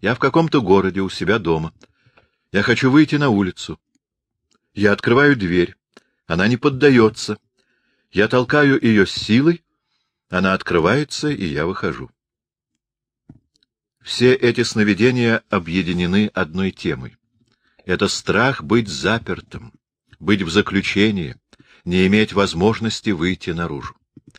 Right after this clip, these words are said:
Что означает такой страх в жизни пациента, нам сейчас не важно. Но этот ряд сновидений показывает, что с годами страх сохранялся,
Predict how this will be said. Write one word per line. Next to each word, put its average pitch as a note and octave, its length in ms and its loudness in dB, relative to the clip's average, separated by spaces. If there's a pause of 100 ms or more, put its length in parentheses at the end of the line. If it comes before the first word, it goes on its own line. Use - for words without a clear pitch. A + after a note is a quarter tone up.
(720)
Что - 260 0
означает D#3 720 2
такой G2 340 -2
страх - 560 -4 (300)
в D#2 140 -12
жизни E2+ 380 -2
пациента, C3 720 -2 (320)
нам A#2 340 -2
сейчас B2 520 -4
не A#2+ 100 -2
важно. E2 400 -4 (640)
Но F#2+ 160 2
этот A#2 260 2
ряд A2+ 240 0
сновидений G2+ 600 2
показывает, A2+ 720 -2
что F#2 240 -2
с D2+ 80 -8
годами G2 540 -2
страх F2+ 440 -2
сохранялся, C3+ 840 -2